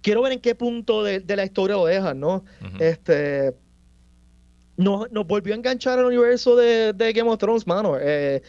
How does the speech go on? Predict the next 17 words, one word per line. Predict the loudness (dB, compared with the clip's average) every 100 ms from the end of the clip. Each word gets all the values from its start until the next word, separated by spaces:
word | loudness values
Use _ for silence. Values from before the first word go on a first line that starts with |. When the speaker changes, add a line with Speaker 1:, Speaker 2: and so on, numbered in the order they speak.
| -14
Speaker 2:
Sí. | -14 -6
Speaker 1:
y | -2
eso | 0 0
en | 0
cierto | 0 -2
sentido | -2 0 0
es | 0
bueno | -2 -2
porque | -2 -2
es |
un | 0
universo | 0 -2 -2 -4
tan | -4 -4
rico | -2 -4 -2 -2 -2
y |
tan | -4 -8
interesante, | -2 -2 0 -2 -2 0 -2